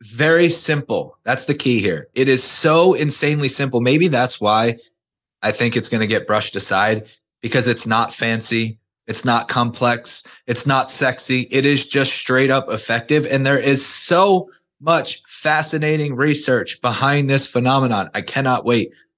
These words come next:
to tell you what it is. But first, I have to announce the winner of our weekly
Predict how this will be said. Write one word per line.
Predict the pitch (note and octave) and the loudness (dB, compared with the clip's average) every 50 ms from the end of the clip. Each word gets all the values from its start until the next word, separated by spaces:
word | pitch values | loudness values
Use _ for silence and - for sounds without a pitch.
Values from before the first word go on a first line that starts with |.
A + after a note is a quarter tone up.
| _ - | _ -12
to | - | -12
tell | G2+ - - A#2+ B2 A#2 | -8 -4 0 0 2 2
you | G2+ F2+ D#2+ | 0 0 -2
what | D#2 F#2+ G#2+ A2 | -2 -2 0 0
it | G#2+ G#2 | 2 2
is. | A2+ G2+ - - - - _ _ _ _ - | 2 0 0 -4 -8 -16 _ _ _ _ -8
But | G#2 G#2 | -6 -4
first, | - - E3+ D#3 B2 - - - - - _ _ _ _ _ _ _ _ _ _ - | 0 2 2 2 2 0 -4 -8 -12 -16 _ _ _ _ _ _ _ _ _ _ -6
I | F#2 | -2
have | A2 A#2 A#2 - | -2 -2 -2 0
to | A#2 | 0
announce | A2+ A2 A#2 A#2 A#2 G#2+ - | 0 2 2 0 0 -2 -2
the | - A2 | -2 2
winner | C3+ F#3 G#3+ D3+ A#2+ A2+ F#2+ - - | 2 4 4 4 2 0 -2 0 0
of | B2 B2+ A2 G2 - | 0 0 0 0 -2
our | - A#2+ A#2+ B2 B2 A#2 A2 A2 - _ _ _ _ - | 0 0 2 2 2 2 0 -2 -6 _ _ _ _ 0
weekly | C3 D3 C#3 - C3 B2+ A#2 G2+ F2+ E2 - | 0 0 0 2 2 2 2 2 0 -4 -10